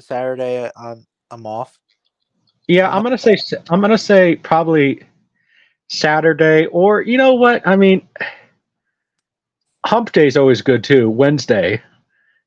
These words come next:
Speaker 2: you know, I don't know why. It, it just kinda, Wednesdays always feel good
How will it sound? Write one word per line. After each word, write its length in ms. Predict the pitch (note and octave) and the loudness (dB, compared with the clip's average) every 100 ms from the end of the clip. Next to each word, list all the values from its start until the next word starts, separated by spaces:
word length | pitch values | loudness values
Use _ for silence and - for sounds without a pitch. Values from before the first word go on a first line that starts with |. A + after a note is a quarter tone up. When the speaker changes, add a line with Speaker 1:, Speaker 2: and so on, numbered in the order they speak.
| _ - | _ -2
Speaker 2:
you 140 | B2+ | 0
know, 300 | A#2+ A#2 B2 | 2 2 0
I 120 | C3 C#3 | -2 -2
don't 120 | C3 | -2
know 120 | A#2+ | -2
why. 440 | A#2 A2 G2+ B2+ - | -2 -2 -2 -4 -2
It, 200 | C3+ - | -4 -2
it 80 | D3+ | -4
just 260 | D3+ E3 - | 0 -2 -2
kinda, 440 | E3+ D#3 C3 A#2+ _ _ _ _ _ _ _ _ _ _ _ _ _ C#3+ | -6 -2 -2 -4 _ _ _ _ _ _ _ _ _ _ _ _ _ -2
Wednesdays 420 | D#3 D3 C#3+ B2+ | 0 0 0 2
always 240 | C3 A2+ | 2 0
feel 220 | - A#2 G#2 | 0 0 2
good 340 | G#2+ G#2+ | 0 0